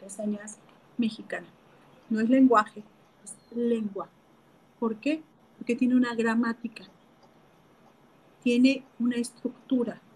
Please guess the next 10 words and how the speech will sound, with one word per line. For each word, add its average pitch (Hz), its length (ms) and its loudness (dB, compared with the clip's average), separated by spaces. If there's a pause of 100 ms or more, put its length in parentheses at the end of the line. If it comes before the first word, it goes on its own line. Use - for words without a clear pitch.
es 233 140 -8
considerado 233 760 6
un 233 180 2
idioma 220 680 2 (1400)
y 220 300 4
es 277 160 0 (400)
patrimonio 233 840 4 (380)
de 214 80 -2
la 208 140 -4
comunidad 214 680 -2